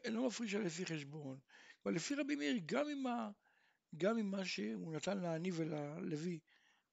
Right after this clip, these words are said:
אה, כבר יאכל, יישרף, ייעלם, לא משנה מה, כן? אין בעיה, כי באותו רגע שהוא נתן להם את זה, הוא כבר הפריש. יש לו כבר בתוך המגורה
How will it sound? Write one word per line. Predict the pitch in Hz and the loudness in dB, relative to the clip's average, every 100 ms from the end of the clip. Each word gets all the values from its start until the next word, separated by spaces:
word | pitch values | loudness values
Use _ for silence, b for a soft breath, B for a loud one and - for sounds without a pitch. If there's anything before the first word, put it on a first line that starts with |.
| 190 | -6
אה, | 165 143 139 143 139 | -2 0 0 -2 -4
כבר | 131 156 | 0 4
יאכל, | 160 160 - 170 214 180 | 4 4 2 0 0 0
יישרף, | 160 - 180 165 156 - | -4 -4 -2 -2 -2 -2
ייעלם, | 185 190 170 165 | 0 0 0 -2
לא | 170 | -4
משנה | 156 165 | -4 -6
מה, | 143 202 - B B B B B B | -4 -6 -6 B B B B B B
כן? | - 208 - _ - | -10 -8 -10 _ -2
אין | 226 | 4
בעיה, | 285 277 254 233 b b b | 8 8 8 2 b b b
כי | - 170 | -6 0
באותו | 160 156 240 311 | 2 2 4 2
רגע | 311 | 4
שהוא | 202 208 | 2 2
נתן | 220 311 | 4 2
להם | 294 | 2
את | 254 | 0
זה, | |
הוא | 202 | 0
כבר | 147 220 294 | 2 4 4
הפריש. | 226 - 233 - - - b b b b 214 | 2 0 0 0 -2 -6 b b b b 2
יש | 190 | 6
לו | 220 | 6
כבר | 165 220 | 6 2
בתוך | 190 - 233 - | 2 -2 -2 0
המגורה | 196 180 185 269 294 | 0 0 0 0 0